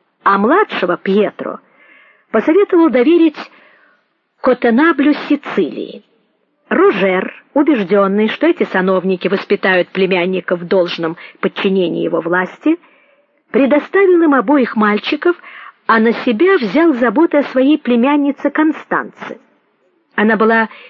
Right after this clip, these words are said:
единственной дочерью принцессы Матильды и в одном возрасте с Энрико.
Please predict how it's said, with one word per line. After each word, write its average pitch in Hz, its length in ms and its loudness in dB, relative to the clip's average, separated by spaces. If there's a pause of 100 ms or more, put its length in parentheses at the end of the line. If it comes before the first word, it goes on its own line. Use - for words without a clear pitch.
(120)
единственной 220 720 0
дочерью 180 520 0
принцессы 180 500 -2
Матильды 180 640 -4 (540)
и 240 100 2
в 220 60 2
одном 285 320 2
возрасте 277 560 0
с - 100 -6
Энрико. 214 560 -2